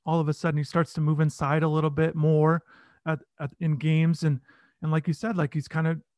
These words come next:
maybe emergent to maybe being one of those quick t-, twitch inside guys that you like that could, you know, not just defend the run, but maybe can defend the pa-, you know, get to the pass rush a little bit at the defensive tackle spot. So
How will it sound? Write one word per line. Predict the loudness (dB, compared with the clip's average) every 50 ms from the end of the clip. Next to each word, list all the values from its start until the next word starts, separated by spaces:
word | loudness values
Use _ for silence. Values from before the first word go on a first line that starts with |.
| _ _ -8 -4
maybe | -2 0 0 2 2 0
emergent | 2 2 2 0 0 0 0 -2 -2 -2
to | -2
maybe | 0 0 0 0 -2 -2
being | 0 0 0 2 2
one | 2 2
of | 2
those | 2 2 0 -2
quick | -6 -8 -8 -8 -8
t-, | -10 -12 -12 _ _ _ -14
twitch | -6 -4 -4 -4 -6 -10 -20 _ _ _ _ _ _ 0
inside | 2 2 2 2 0 0 0 0 0
guys | 0 0 2 2 2 0 -2
that | -4 -2
you | -2 -2 0
like | 0 2 2 2 0 0 -2
that | -6 -6 -4
could, | -4 -6 -6 -8 _ _ _ _ _ _ _ _ _ -4
you | -2 -2
know, | -2 -2
not | -2 -4 -4 -4
just | -4 -6 -4 -4
defend | -6 -8 -4 -2 -2 0
the | 0 2
run, | 2 2 2 2
but | 0 -2
maybe | -2 -2 0 0 0
can | 0 0 -2
defend | -2 -2 -2 0 0 0
the | 0
pa-, | -2 -4 -6 -6 -6 -4
you | -4 -2
know, | -2 -2 -4 -8 _ _ -10
get | -8 -4 -4
to | -4
the | -4
pass | -4 -2 -2 0 -2 -2 -2 -2
rush | -2 -2 -2
a | -4 -4
little | -2 0 0 0
bit | 2 0 0 -2 -2 _ _ _ _ _ _ _ _ -8
at | -6 -4
the | -4 -4
defensive | -6 -4 -4 -4 -4 -4 -4 -6
tackle | -4 -4 -4 -4 -4 -8 -10
spot. | -10 -12 -10 -8 -8 -8 -8 -8
So | -4 -2 -2 -2 -2